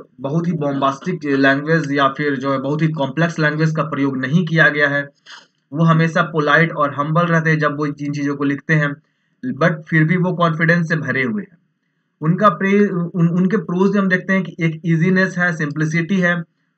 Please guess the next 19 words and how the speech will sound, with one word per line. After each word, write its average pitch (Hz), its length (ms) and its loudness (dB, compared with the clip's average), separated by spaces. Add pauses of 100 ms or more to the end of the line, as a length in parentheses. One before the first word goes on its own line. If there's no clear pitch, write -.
(220)
flow 180 160 4
of 170 200 2 (120)
a 143 40 2
spoken 170 440 -2
phrase 175 300 0
है, 170 80 2
जैसे 156 220 -2
day 156 360 0
to 165 100 0
day 170 200 2
life 165 140 -2
में 165 80 -2
जो 165 140 0
हम 165 80 0
चीज़ें 165 220 0
यूज़ 165 320 2
करते 143 280 -4
हैं, 170 160 0 (580)
वो 190 160 2